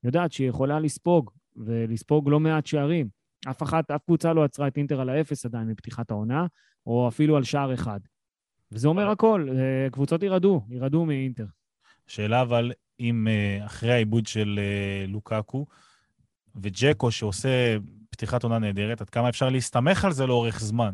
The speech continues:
Speaker 2: כי לאוטרו והוא, הם המובילים. נכון שהגיע קוריאה, ואתה אומר, "אוקיי", הוא גם הגיע בהרבה כסף יחסית, כמישהו שאמור להיכנס,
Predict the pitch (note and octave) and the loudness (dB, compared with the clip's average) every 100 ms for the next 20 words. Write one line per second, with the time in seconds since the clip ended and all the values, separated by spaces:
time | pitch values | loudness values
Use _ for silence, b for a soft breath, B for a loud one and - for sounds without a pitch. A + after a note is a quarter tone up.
0 | F#2+ - G2 G2 b b b G#2 G#2 G#2 | -6 -12 -8 -8 b b b -2 -2 4
1 | C3+ C#3 C3+ C3+ C#3+ - C#3+ E3+ D3+ A#2+ | 4 6 4 4 0 -2 -2 2 2 0
2 | G#2+ A2 E3 F#3 - C#3+ A#2+ C#3+ C#3+ C3 | -2 0 0 0 -2 -6 -4 0 0 0
3 | A#2 G#2+ A2 C3+ - b b - G#2 A2+ | -4 -2 0 0 -2 b b -12 -6 -2
4 | B2+ B2+ - C#3 - A#2 B2+ A2+ A2 G#2+ | 0 -2 -2 -2 0 -2 0 -2 0 2
5 | C3 B2 A2+ A#2+ - D#3 D3 B2 A2+ G#2+ | 4 4 2 0 0 0 -2 -4 -4 -4
6 | G2+ B2+ A#2 _ b b - G#2 B2+ C3 | -6 -6 -8 _ b b -8 -6 -4 -2
7 | A#2 A#2 C3+ B2+ A#2+ - A2 C3+ C3+ - | -2 0 0 0 -2 -2 2 4 2 0